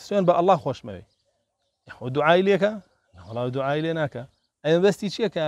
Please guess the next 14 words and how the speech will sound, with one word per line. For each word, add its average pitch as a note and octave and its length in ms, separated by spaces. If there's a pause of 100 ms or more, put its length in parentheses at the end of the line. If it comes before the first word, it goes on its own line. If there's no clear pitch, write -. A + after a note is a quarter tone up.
(100)
فەرمێ C#3 280 (540)
دایکت C3 380 (120)
ڕۆڵە A#2+ 320
ڕۆت A#2 220
بۆ B2 160
بکە E3 200 (260)
لە A#2+ 140
لەفظەکە؟ B2+ 440 (1040)
مەبەستی B2 440 (100)
معناکەی B2 560
نییە F#3+ 200
کە - 120
ئەو C3 140
بمرێ A#2+ 220